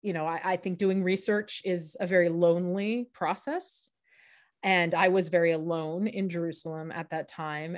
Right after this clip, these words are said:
And so to get to go there and, uh, work with Rachel and, uh, have some space that was welcoming and friendly was,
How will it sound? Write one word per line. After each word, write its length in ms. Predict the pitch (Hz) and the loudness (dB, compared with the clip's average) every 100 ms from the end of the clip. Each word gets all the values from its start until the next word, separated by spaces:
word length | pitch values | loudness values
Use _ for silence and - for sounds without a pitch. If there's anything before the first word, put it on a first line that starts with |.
| - | -4
And 180 | 180 165 | -4 0
so 160 | 180 175 | 0 0
to 140 | 208 | 0
get 200 | 185 190 | 0 0
to 100 | 202 | -2
go 320 | 175 196 226 | 2 6 6
there 600 | 190 175 165 160 214 277 - _ _ _ | 6 2 2 0 -2 -4 -10 _ _ _
and, 580 | 202 196 180 175 175 170 180 175 | 0 4 4 2 0 -4 -6 -4
uh, 260 | 170 160 | 0 0
work 360 | 160 190 226 226 | 2 4 4 4
with 180 | 208 202 | -2 0
Rachel 560 | 196 196 220 208 208 170 | -2 0 2 4 4 2
and, 460 | 175 170 170 165 - - | -2 -2 -4 -8 -12 -6
uh, 340 | 175 170 160 | -2 0 -2
have 400 | 151 - 190 190 190 | -4 -2 2 2 -2
some 540 | - 185 175 170 170 - | -4 -2 -2 -6 -10 -12
space 580 | - - 196 415 - - | -6 2 4 4 -2 -4
that 300 | 190 180 180 | 2 4 4
was 480 | 180 175 170 170 - _ _ _ _ _ _ _ _ _ _ _ _ _ | 2 2 2 -2 -8 _ _ _ _ _ _ _ _ _ _ _ _ _
welcoming 580 | 196 214 247 302 311 302 | 4 6 6 4 4 4
and 140 | 214 | 2
friendly 680 | 214 202 190 220 262 330 320 | 0 -2 0 2 2 0 -2
was, 720 | 214 196 190 190 180 - - | -2 2 2 2 -2 -10 -16